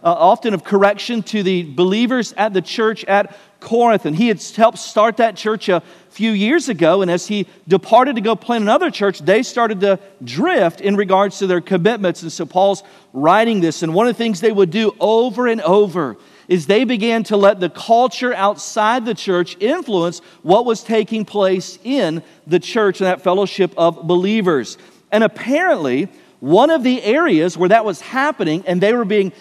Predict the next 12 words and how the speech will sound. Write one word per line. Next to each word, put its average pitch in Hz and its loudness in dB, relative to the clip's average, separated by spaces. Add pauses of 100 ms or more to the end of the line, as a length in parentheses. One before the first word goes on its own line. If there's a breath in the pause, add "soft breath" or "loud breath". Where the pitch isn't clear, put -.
(140 loud breath)
negatively 226 0
affected 202 -2
was 170 -2
in 269 0
this, 240 -4 (200 soft breath)
uh, 175 -2
critical 277 0
arena 214 0 (240 loud breath)
of 196 4
their 202 4
deepest 226 0
relationships. 226 -6